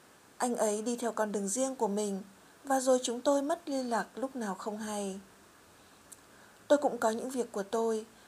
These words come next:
và nhanh chóng trở nên có tiếng tăm trên mạng internet nhờ những cuốn sách và các cuốn băng của tôi. Vài tháng trước, một hôm tôi nhận được một bức thư từ một người muốn tôi làm đồng tác giả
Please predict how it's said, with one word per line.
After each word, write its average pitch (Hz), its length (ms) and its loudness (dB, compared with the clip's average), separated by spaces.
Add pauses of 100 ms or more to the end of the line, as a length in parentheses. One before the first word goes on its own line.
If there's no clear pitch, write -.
(120)
và 254 100 0
nhanh 285 280 -2
chóng 240 300 0
trở 233 140 0
nên 240 260 -2
có 220 100 -2
tiếng 214 300 -2
tăm 240 260 0
trên 226 180 -2
mạng 220 200 -2
internet 233 520 -4 (480)
nhờ 247 220 4
những 208 140 0
cuốn 240 260 2
sách 330 300 -2
và 196 60 0
các 240 240 -4
cuốn 202 200 2
băng 220 240 0
của 196 120 -4
tôi. 202 440 -4 (1120)
Vài 247 260 0
tháng 220 280 0
trước, 339 300 2 (760)
một 285 160 4
hôm 302 380 4
tôi 302 120 2
nhận 277 200 0
được 214 80 2
một 196 180 0
bức 294 200 -4
thư 262 360 0 (340)
từ 277 100 4
một 247 140 4
người 233 280 4
muốn 220 240 -2
tôi 277 200 4
làm 233 220 0
đồng 208 240 2
tác 302 200 2
giả 226 220 0